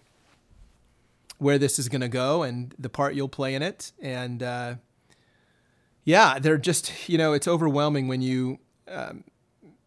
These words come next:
make a, a, a jump into something this new and this challenging.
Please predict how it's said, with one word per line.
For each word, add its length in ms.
make 320
a, 220
a, 200
a 80
jump 480
into 240
something 560
this 260
new 380
and 140
this 200
challenging. 680